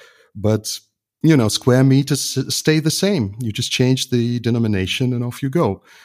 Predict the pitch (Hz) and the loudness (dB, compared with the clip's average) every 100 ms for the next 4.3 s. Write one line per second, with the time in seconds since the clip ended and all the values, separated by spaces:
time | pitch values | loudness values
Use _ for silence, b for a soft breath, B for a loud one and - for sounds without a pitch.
0 | b - - 127 139 139 131 135 127 151 | b -8 0 2 4 4 2 2 2 2
1 | 151 156 - 147 135 - - - - 113 | 2 2 2 0 0 -2 -8 -6 -2 0
2 | 110 110 110 107 98 - _ _ _ 110 | 2 2 2 0 -2 -10 _ _ _ -4
3 | 110 101 92 92 - - 123 120 113 - | 0 0 0 -2 -4 0 2 2 0 -4
4 | - - | -4 -4